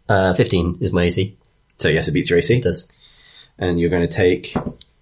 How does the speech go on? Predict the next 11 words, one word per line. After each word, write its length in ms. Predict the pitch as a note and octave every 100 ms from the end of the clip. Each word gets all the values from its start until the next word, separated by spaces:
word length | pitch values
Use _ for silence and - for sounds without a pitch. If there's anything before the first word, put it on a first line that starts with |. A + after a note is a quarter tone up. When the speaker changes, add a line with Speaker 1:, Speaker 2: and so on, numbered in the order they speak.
| _ _ _ _ _ _ _ _ _ _ _ E2
Speaker 2:
uh, 320 | D#2+ D#2 D#2+ - _
six 520 | - - - - -
points 360 | - A2+ G#2+ -
of 140 | D#2+
bludgeoning 380 | G2+ G2 E2+ D2+
damage. 480 | C#2+ C#2+ C2 - - _ - - -
Speaker 1:
Kapow. 580 | D3 D3+ C#3+ - - - _
Speaker 2:
As 100 | F2 F2
you 40 |
just 120 | E2
get 260 | F#2 -